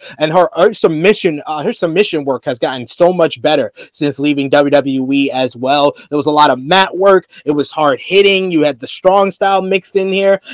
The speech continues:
Then when Kairi went for a second spinning back fist, uh, Mercedes pulls the referee in front of her, and she, uh, Kairi nails the referee. This allows the two women to go fight on outside like it's a Stardom main event matchup.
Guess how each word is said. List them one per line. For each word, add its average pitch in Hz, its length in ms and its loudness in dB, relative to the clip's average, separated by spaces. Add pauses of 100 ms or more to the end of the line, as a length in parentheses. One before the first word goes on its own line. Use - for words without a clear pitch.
Then 202 280 4
when 208 160 -2
Kairi 196 400 0
went 180 240 -4
for 180 240 -2
a 156 60 -4
second 214 460 -6
spinning 202 360 -2
back 180 300 -4
fist, 196 320 -2 (260)
uh, 156 220 0 (200)
Mercedes 185 680 -4
pulls 214 360 4
the 196 140 2
referee 185 640 0 (160)
in 170 220 -2 (100)
front 190 180 2
of 190 120 2
her, 196 260 6
and 147 200 -4
she, 151 280 -10
uh, 139 260 2
Kairi 165 480 -2
nails 165 320 2
the 180 120 0
referee. 170 600 0 (220)
This 202 180 6
allows 180 380 2
the 165 100 -2
two 185 200 2
women 170 320 2
to 147 80 -2
go 147 180 4 (160)
fight 202 240 6
on 190 260 4
outside 190 800 0 (160)
like 156 160 2
it's 156 160 -2
a 135 60 -2
Stardom 202 680 4
main 202 240 4
event 196 340 2
matchup. 196 600 0